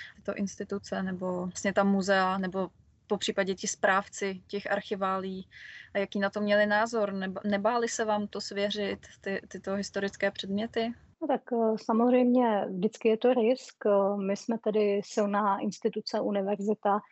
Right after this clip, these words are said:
Speaker 2: mm, takže se předpokládá, že budeme mít i proškolené zaměstnance nebo studenty a všichni budou vědět, jakým způsobem manipulovat třeba s cennými archiváliemi nebo s historickými objekty. A v neposlední řadě, pokud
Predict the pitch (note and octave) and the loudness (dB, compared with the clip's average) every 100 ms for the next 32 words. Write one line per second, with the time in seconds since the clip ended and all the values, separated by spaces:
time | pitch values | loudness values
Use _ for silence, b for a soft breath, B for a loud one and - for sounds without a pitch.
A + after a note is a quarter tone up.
0 | B B G3+ F#3+ G3+ F#3+ G3 - G3+ F#3+ | B B -4 -2 -2 0 -2 -2 -4 -4
1 | - G3 G3+ F#3 G3 G3 G3+ F#3 F#3 F#3 | -6 -2 2 2 2 0 -2 -2 -4 -4
2 | F#3+ F#3 A#3 F#3+ F3 - G3 F#3 F#3+ F#3+ | -6 -6 -8 -10 -10 -4 -2 0 0 0
3 | G3+ F3+ F#3 F3+ F3+ F#3 G3 F3+ F3+ - | 0 -2 -2 -4 -6 -6 -6 -4 -4 -4
4 | F#3+ F#3+ G3+ G3 F#3+ F#3+ F3 - - F3 | 0 0 0 0 2 0 0 -6 -8 -8
5 | F3+ F3+ F3+ F#3 F#3+ F#3 G3 - G3+ - | -4 -2 0 -2 -2 -2 -4 -8 -10 -6
6 | F#3 F#3+ F#3 F#3 - F#3 F#3+ F#3+ G#3+ F#3+ | -2 0 0 -2 0 2 2 -2 -4 -2
7 | F#3+ - G#3 F#3 F3+ F#3 - F#3+ F3+ F3+ | -4 -6 -4 -2 0 -2 -2 0 2 2
8 | F#3 F#3 F3+ F3+ F3 F3 - F#3+ - G#3 | 2 0 -6 -4 -4 -4 -6 -6 -4 -4
9 | G3 F#3 F3+ - - G3+ B B B G#3 | 0 0 -2 -4 -4 -4 B B B -2
10 | F#3+ F3+ G3+ - F#3+ G3 G#3 F#3 G3 G3 | 0 0 -4 -4 -2 0 0 2 0 -2
11 | - G3 | -4 -4